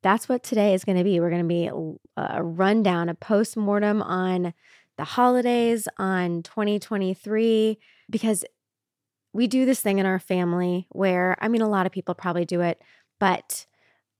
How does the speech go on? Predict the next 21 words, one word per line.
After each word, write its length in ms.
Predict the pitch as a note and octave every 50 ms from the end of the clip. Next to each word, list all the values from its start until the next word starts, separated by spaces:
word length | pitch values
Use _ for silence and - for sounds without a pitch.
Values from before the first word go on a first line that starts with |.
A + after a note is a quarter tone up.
| _ _
on 160 | - G3 G3+ F#3
the 80 | F3
day-to-day 580 | E3 - C#4+ E4+ G4+ F#4+ D4 A3 G3+ G3 F#3 F#3
basis, 640 | - F#3 F3+ F3+ F3 - F#3+ F3 F3 F3+ - - -
like, 140 | F3 F3+ -
I'll 180 | E3+ E3+ F3
ask 280 | F3 E3+ E3+ E3+ - -
the 80 | G3 -
kids 340 | - - F3 F3 D#3+ -
their 180 | - F#3+ F3 F3
highs 440 | E3+ - E3+ E3 E3+ E3+ F3 E3+ -
and 100 | E3+ E3+
their 160 | E3+ E3+ E3
lows 340 | D#3 E3 E3 - - - -
when 120 | F3+ E3
I 80 | D#3 D#3+
pick 200 | - - E3+ -
'em 140 | E3 D#3+ -
up 80 | -
from 180 | - - E3+ F3
school. 560 | - - - F3 E3 - - - - F3+